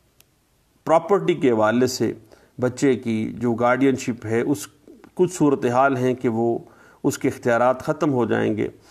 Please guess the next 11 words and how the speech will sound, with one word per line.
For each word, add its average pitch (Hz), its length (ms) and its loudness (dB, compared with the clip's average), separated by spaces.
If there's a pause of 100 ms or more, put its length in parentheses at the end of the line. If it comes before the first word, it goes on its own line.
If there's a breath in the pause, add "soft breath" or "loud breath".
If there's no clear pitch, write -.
(340 loud breath)
अगर 165 300 2
उस - 320 -4
जायदाद 135 540 2
के 131 100 2
हवाले 120 400 2
से 120 240 -4
उस - 300 -8
गार्डियन 127 520 2
की, 120 260 -8
अ, - 80 -16 (1120 loud breath)
जो 120 880 -4